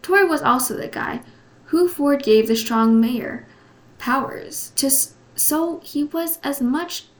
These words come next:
of an amenable negotiating partner as the premier might desire. That brings up another question. If Ford doesn't like the mayor Torontonians elect,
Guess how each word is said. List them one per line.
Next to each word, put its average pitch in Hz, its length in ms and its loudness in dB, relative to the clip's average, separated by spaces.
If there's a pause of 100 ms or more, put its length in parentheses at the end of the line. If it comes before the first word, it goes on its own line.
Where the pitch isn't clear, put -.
(260)
of 269 180 -2
an 262 160 -2
amenable 294 680 2
negotiating 226 680 -2
partner 226 520 -8 (200)
as 247 180 0
the 247 80 -2
premier 220 360 -4
might - 220 -12
desire. - 440 -8 (540)
That 262 220 -2
brings 359 180 -4
up 349 140 -4
another 220 260 0
question. - 600 -8 (280)
If 240 140 -4
Ford 392 220 2
doesn't 233 260 0
like 254 200 -2
the 220 60 -6
mayor 208 300 -6
Torontonians 214 720 -4
elect, 247 400 -6